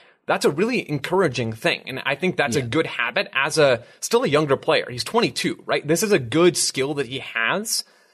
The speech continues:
Speaker 1: And if he's able to move the ball out from under his feet, move play forward, have that creative passing ability, or at least some of that,
Speaker 2: Yeah.
Speaker 1: that's a real asset. And that's something to watch for as we monitor Alan Sonora moving forward.
Speaker 2: Yeah, I mean, and again, he's twenty-two, so plenty of time.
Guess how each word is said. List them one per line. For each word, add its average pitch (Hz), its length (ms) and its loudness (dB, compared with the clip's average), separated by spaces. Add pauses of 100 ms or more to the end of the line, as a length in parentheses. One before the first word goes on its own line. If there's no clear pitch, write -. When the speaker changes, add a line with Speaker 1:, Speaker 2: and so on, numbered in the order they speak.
(140)
Speaker 1:
And 175 140 2
if 185 80 2
he's 226 240 0
able 165 300 2
to 190 100 0
move 156 300 2
the 175 80 4
ball 135 220 4
out 131 60 -6
from 131 120 -2
under 120 180 0
his 120 100 -2
feet, 120 220 -10
move 180 340 0
play 143 200 2
forward, 123 520 2 (220)
have 185 280 0
that 160 180 -2
creative 151 360 2
passing 131 440 -4
ability, 120 340 0
or 135 140 6
at 135 80 -4
least 151 240 0
some 180 180 4
of 139 180 2
that, 107 380 0
Speaker 2:
Yeah. 98 160 -10 (180)
Speaker 1:
that's 196 160 2
a 277 60 4
real 269 220 2
asset. 170 420 -2
And 143 100 0
that's 185 220 0
something 220 240 2
to 151 80 6
watch 127 380 2
for 131 200 4
as 123 280 0
we 139 100 0
monitor 127 540 4
Alan 127 320 0
Sonora 127 360 2
moving 120 300 -2
forward. 143 320 0 (240)
Speaker 2:
Yeah, 196 240 2
I - 40 -4
mean, 185 140 2
and 175 120 2
again, 190 160 2
he's 156 160 -4
twenty-two, 156 560 0
so 127 180 -2
plenty 139 320 -2
of 127 80 -2
time. 113 380 0